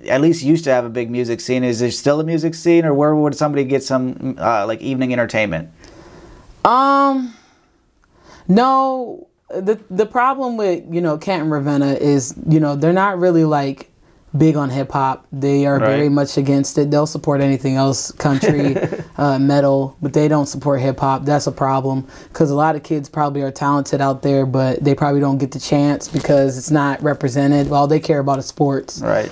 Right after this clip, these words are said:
Speaker 2: It's very sportsy and annoying. So, <laughs> 'cause,
Speaker 1: Right.
Speaker 2: you know, they make it seem like if you aren't number one at sports, then you're,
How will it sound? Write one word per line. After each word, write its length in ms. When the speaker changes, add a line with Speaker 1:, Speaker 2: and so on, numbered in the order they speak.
Speaker 2:
It's 120
very 340
sportsy 800
and 120
annoying. 600
So, 300
<laughs> 460
'cause, 260
Speaker 1:
Right. 80
Speaker 2:
you 100
know, 140
they 100
make 160
it 80
seem 140
like 180
if 100
you 280
aren't 260
number 220
one 200
at 140
sports, 440
then 140
you're, 200